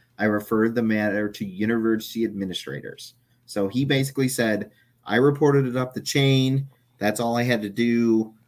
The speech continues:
You know, I'm not gonna use my stature or my,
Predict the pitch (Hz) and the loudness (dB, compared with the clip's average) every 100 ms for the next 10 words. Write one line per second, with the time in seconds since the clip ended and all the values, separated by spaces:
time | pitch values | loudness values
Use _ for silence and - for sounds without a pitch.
0 | _ _ _ - 107 107 104 101 98 95 | _ _ _ -8 -2 0 2 0 -2 -6
1 | _ - 117 120 123 113 120 117 - 101 | _ -2 2 2 2 2 4 2 0 -4
2 | 98 - - 110 117 - 104 101 101 - | -4 -6 -4 -4 -4 -2 -2 -2 -4 -2
3 | 101 101 101 98 95 95 92 | 0 0 0 -2 0 -2 -4